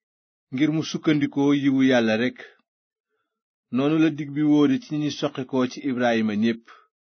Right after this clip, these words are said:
du ci ñi nekk ci yoonu Musaa rekk, waaye itam ñi gëm ni Ibrahima gëme woon.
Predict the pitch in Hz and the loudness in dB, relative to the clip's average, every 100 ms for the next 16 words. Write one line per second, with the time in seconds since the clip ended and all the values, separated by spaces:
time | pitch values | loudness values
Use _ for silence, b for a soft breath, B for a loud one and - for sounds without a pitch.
0 | _ _ _ _ 123 147 147 147 160 156 | _ _ _ _ -12 -10 -8 -4 -2 0
1 | 156 147 143 156 156 147 139 127 135 120 | 0 -2 -4 0 2 2 -2 -4 0 0
2 | 117 113 - - _ _ _ _ _ _ | 0 -6 -10 -20 _ _ _ _ _ _
3 | _ - 123 135 143 139 143 147 139 135 | _ -6 0 2 2 2 -2 -4 -6 -2
4 | 135 143 151 139 131 131 131 123 123 120 | 0 0 -2 -6 -6 -2 0 2 0 -2
5 | 113 110 107 98 92 | -2 -2 -2 -4 -6